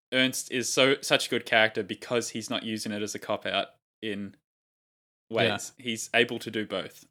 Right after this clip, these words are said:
Speaker 1: Um, and just to keep going, like, Michael himself being a re-, like, the political activist, but also respecting the pastor to still be able to meet with him. I like that.
Speaker 2: Mm.
Speaker 1: Um, Bulk is such an interesting character because, you know, that's Trump, basically.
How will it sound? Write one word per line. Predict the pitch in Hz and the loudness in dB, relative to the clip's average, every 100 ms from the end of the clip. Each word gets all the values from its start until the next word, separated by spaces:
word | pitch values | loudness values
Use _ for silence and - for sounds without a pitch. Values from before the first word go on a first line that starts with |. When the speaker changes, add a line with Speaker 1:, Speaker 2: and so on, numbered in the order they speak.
| - | -6
Speaker 1:
Um, | 104 101 101 _ _ _ _ _ - | -2 -2 -6 _ _ _ _ _ -6
and | 127 | -2
just | 147 - | -2 -2
to | |
keep | - 113 113 | 0 2 4
going, | 113 113 113 | 4 4 4
like, | 117 110 | 2 2
Michael | 120 120 135 139 | 2 2 2 0
himself | 120 107 - 147 160 - | -4 -6 2 4 4 0
being | 131 123 | 0 2
a | 117 | 2
re-, | 110 113 - | -2 -2 2
like, | 113 101 - | 4 4 2
the | 113 104 | -2 -2
political | - 123 113 120 | 2 2 2 2
activist, | 110 - 113 113 - | 2 0 -4 -4 0
but | 117 | 0
also | 113 - | 2 0
respecting | 110 104 - - 110 - 107 104 | -4 -4 -4 0 -2 -2 -6 -6
the | |
pastor | 104 - 107 107 123 | -6 0 0 0 -6
to | 110 | -6
still | - 104 | -6 -6
be | 107 | -2
able | 104 101 | -4 -4
to | |
meet | 98 117 | -4 -4
with | 120 120 | -2 -2
him. | 120 - _ _ _ _ - | -2 -4 _ _ _ _ -4
I | |
like | 107 101 - | 0 0 0
that. | 110 113 | 0 2
Speaker 2:
Mm. | 127 107 - _ _ | 0 -2 -8 _ _
Speaker 1:
Um, | 110 110 104 101 _ _ _ - | -4 -2 -2 -6 _ _ _ 4
Bulk | 120 135 - - - | 6 6 -2 -14 -10
is | 117 | -4
such | - 123 - | 0 -2 -2
an | 113 | -2
interesting | 117 131 - 120 | 0 0 -6 -6
character | 104 113 113 123 | 0 2 2 0
because, | 113 104 110 95 - | -8 -6 -6 -6 -8
you | |
know, | 101 | -6
that's | 95 110 - - _ - | -4 -6 -8 -18 _ -6
Trump, | 131 107 - _ - | -2 -2 -6 _ -10
basically. | 107 107 113 - 117 110 | -8 -6 -6 -2 -2 -2